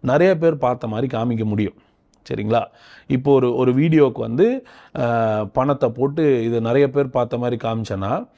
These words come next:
ஒரு நாள்ல பத்தாயிரம் பேர் பார்த்துட்டாங்க, ஒரு லட்சம் பேர் பார்த்துட்டாங்கன்னா, அந்த வியூஸை பார்த்தோன்னா இந்த வீடியோ வந்து சக்ஸஸ்ன்னு நினைக்கிறோம். இல்ல, அதுல கண்டிப்பா நைன்டி பர்சன்ட் அந்த வீடியோ பார்த்துருக்க மாட்டாங்க. அது ஆடுனால வந்தது.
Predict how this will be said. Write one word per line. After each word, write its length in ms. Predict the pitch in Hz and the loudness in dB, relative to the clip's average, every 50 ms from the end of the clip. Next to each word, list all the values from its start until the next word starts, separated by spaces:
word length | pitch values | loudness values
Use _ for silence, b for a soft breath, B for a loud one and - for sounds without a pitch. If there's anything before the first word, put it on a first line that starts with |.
| b b b b b b | b b b b b b
ஒரு 240 | - 139 151 151 147 | 0 2 2 4 2
நாள்ல 300 | 143 135 139 147 151 147 | 2 2 2 2 2 0
பத்தாயிரம் 460 | - 131 123 120 135 127 123 120 117 | 0 -2 -2 0 0 2 2 0 0
பேர் 140 | 120 123 117 | 0 -2 0
பார்த்துட்டாங்க, 580 | 117 117 107 104 - - 101 101 104 110 110 104 | 0 -2 -4 -4 -4 -6 -6 -4 -2 -2 0 0
ஒரு 160 | 113 113 117 | 0 0 0
லட்சம் 260 | 117 104 - 110 104 | -2 -2 -4 -4 -2
பேர் 140 | 113 123 113 | -2 -2 -2
பார்த்துட்டாங்கன்னா, 760 | - 110 107 104 113 107 107 98 101 117 139 151 135 110 104 b b b b b b b | -4 -6 -6 -6 -8 -8 -8 -6 -6 -4 -4 -4 -4 -6 -8 b b b b b b b
அந்த 220 | - 131 127 127 127 | -4 -2 0 0 2
வியூஸை 360 | 131 156 196 226 240 214 - | 4 4 4 4 4 4 2
பார்த்தோன்னா 500 | 180 151 151 135 131 127 - 131 151 180 | 0 0 0 -2 -4 -4 -4 -4 -4 -2
இந்த 160 | 170 139 127 | -2 0 0
வீடியோ 380 | 120 127 147 151 143 139 131 120 | 0 0 0 2 2 2 2 0
வந்து 840 | 107 107 104 110 135 160 156 135 117 107 98 87 87 82 82 - - - | 0 -2 -4 -2 0 0 2 2 0 0 -2 -4 -6 -6 -8 -12 -8 -6
சக்ஸஸ்ன்னு 440 | 120 110 - - 151 127 - - 143 | -6 -6 -4 -4 -4 -4 -2 -4 -6
நினைக்கிறோம். 420 | 123 110 104 101 98 101 87 - 117 | -4 -4 -4 -6 -6 -6 -6 -4 -2
இல்ல, 380 | 127 143 139 123 104 98 - b b b b b b b | 0 2 2 2 0 -2 -6 b b b b b b b
அதுல 320 | 113 120 120 117 113 101 | -2 -2 0 0 0 -2
கண்டிப்பா 880 | - 120 123 151 175 190 190 196 175 143 - 123 110 107 113 131 - - | -2 -4 -4 -2 0 0 0 0 -2 -2 -2 -4 -2 -2 -2 -4 -4 -6
நைன்டி 540 | 131 117 120 131 151 165 175 151 - 165 147 | -6 -2 -2 0 0 0 -2 -2 -2 -4 -4
பர்சன்ட் 480 | 131 - 123 120 - - 139 147 131 | -2 0 -2 -2 0 -2 -4 -2 -2
அந்த 180 | 120 110 107 104 | -2 -2 -2 0
வீடியோ 320 | 110 123 143 143 139 127 | 0 2 2 4 2 2
பார்த்துருக்க 420 | 113 107 113 107 - - 104 98 101 92 | 2 0 -4 -4 -4 -6 -8 -6 -6 -6
மாட்டாங்க. 280 | 90 85 82 78 71 - | -6 -6 -6 -8 -8 -8
அது 260 | - 98 107 107 107 | -6 -4 -2 -2 -2
ஆடுனால 680 | 92 92 104 120 135 135 131 123 120 117 113 113 113 | 0 0 2 2 2 2 0 -2 -2 -2 -2 -2 -2
வந்தது. 340 | 104 98 95 90 90 80 | -4 -4 -6 -6 -8 -10